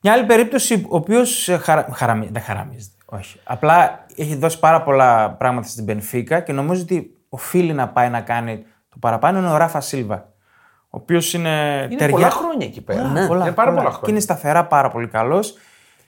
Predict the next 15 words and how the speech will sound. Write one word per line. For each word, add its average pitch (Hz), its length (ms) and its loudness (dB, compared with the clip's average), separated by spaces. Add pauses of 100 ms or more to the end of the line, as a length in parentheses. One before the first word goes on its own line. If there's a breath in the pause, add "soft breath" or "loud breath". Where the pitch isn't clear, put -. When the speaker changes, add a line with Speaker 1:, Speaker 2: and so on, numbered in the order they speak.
(140)
Speaker 1:
Και - 120 -6
είναι 208 120 0
πολύ 190 280 0
γρήγορος, 180 560 -2
ταιριάζει 170 520 2
σε 156 80 -6
αυτό 156 220 -4
με 147 140 -4
την 143 380 -4
Μπαρσελόνα, 160 580 0
είναι 180 120 -2
καλός 165 460 0
και 165 100 -10
στο 135 520 0
συνδυαστικό. 147 1000 0